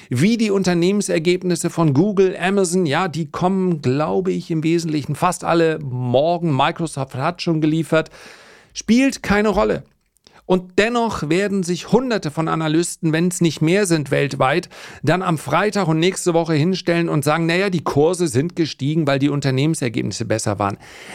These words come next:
Es spielt keine Rolle, wie das vergangene Quartal gelaufen ist für die Börse.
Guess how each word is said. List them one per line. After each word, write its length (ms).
Es 220
spielt 420
keine 280
Rolle, 600
wie 560
das 320
vergangene 560
Quartal 640
gelaufen 460
ist 160
für 120
die 120
Börse. 380